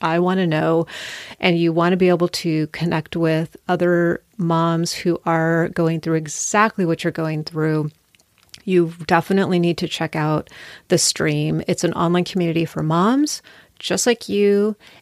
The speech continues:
and it is a place, it's been described by members as an oasis for moms who are at the end of their rope, not sleeping,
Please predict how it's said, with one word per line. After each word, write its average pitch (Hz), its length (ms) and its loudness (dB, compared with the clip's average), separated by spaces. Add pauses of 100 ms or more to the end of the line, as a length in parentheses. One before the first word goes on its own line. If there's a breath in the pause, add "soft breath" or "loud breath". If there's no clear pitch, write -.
(120)
and 170 600 0 (680)
it 196 180 2
is 196 440 2 (160)
a 185 100 0
place, 180 580 2
it's - 140 0
been 175 180 -2
described 165 460 -4
by 165 120 0
members 160 600 0
as 165 200 0
an 160 100 -2
oasis 151 720 -2 (100)
for 156 440 -2 (160)
moms 170 420 0
who 175 260 -2
are 156 420 -2 (500 soft breath)
at 220 180 -2
the 226 100 0
end 208 100 0
of 190 80 -2
their 180 100 0
rope, 160 400 -2 (280)
not 202 280 0
sleeping, 165 680 -2